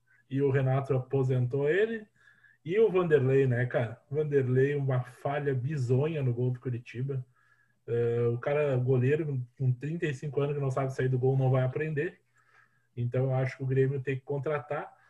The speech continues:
ou até mesmo promover o Adriel lá, que é o goleiro da base do Grêmio, dezenove anos, um metro e noventa e três, um baita goleiro.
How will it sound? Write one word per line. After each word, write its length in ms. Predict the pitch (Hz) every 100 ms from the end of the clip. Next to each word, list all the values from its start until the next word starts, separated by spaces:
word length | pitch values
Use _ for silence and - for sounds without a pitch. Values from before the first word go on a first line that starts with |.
| _
ou 120 | 139 170
até 220 | 175 196
mesmo 300 | 185 180 196
promover 480 | - 202 202 156 170
o 100 | 190
Adriel 480 | 175 151 147 160 160
lá, 140 | 147
que 100 | 143
é 20 |
o 40 | 131
goleiro 320 | 123 135 147
da 160 | 143
base 420 | 123 117 131 156 135
do 80 |
Grêmio, 320 | 120 127 156 135
dezenove 720 | 117 123 120 120 151 151 135
anos, 300 | 127 143 156
um 120 | 120 117
metro 400 | 120 143 - 170
e 20 |
noventa 500 | 147 113 127 156 139
e 140 | 120 -
três, 500 | - 120 156 - - _ _ _ _ _ _ -
um 80 | 123
baita 520 | 120 127 143 185 165
goleiro. 520 | 139 123 127 147 143